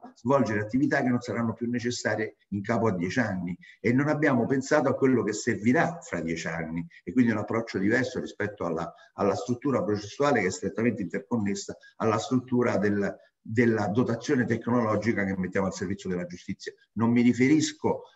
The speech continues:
ai processi di intelligenza artificiale a, a, applicati al processo, mi riferisco alla a, alla, eh,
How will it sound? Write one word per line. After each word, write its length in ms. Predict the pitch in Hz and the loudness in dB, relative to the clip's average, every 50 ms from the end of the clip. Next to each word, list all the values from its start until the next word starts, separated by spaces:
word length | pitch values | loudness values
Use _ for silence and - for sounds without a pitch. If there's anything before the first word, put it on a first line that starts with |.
| _ _ - | _ _ 0
ai 180 | 98 113 110 | 2 2 2
processi 500 | - 110 104 104 123 127 123 - - 110 | 2 0 0 0 0 0 -2 -2 -2 -2
di 80 | 95 104 | 0 0
intelligenza 560 | 98 - 101 98 104 104 110 117 101 - - | 0 0 0 0 0 2 0 0 0 0 -4
artificiale 520 | - - 110 95 92 90 104 110 107 98 92 | -4 -4 -4 -4 -4 -4 -4 -2 -2 -2 -2
a, 100 | - - - - 98 - - | -4 -4 -8 -12 -12 -12 -10
a, 460 | - 95 87 85 90 87 85 85 85 - _ _ - _ | -8 -8 -6 -6 -6 -8 -8 -10 -12 -14 _ _ -20 _
applicati 460 | - 92 - - 110 110 113 107 95 101 | -12 -12 -6 -4 -2 0 0 0 0 0
al 140 | 101 98 | -2 -2
processo, 420 | 98 95 92 117 98 85 - - 82 | -4 -4 -2 -2 -2 -2 -2 -4 -4
mi 80 | 87 | -2
riferisco 540 | 92 98 101 107 117 139 160 160 - - 101 | -2 -2 0 0 2 2 2 2 2 0 0
alla 400 | 101 113 120 110 104 92 - - - - - _ _ _ _ _ _ _ 80 | 2 2 2 2 2 0 -2 -6 -10 -18 -20 _ _ _ _ _ _ _ -4
a, 240 | 92 90 - - - | -2 -2 -2 -4 -4
alla, 600 | - 120 120 113 107 110 107 107 107 104 101 101 | -2 0 0 2 2 0 0 -2 -4 -4 -4 -4
eh, 680 | 101 101 98 98 95 92 85 82 73 71 69 80 85 - | -4 -4 -4 -4 -4 -6 -6 -8 -8 -8 -10 -12 -12 -14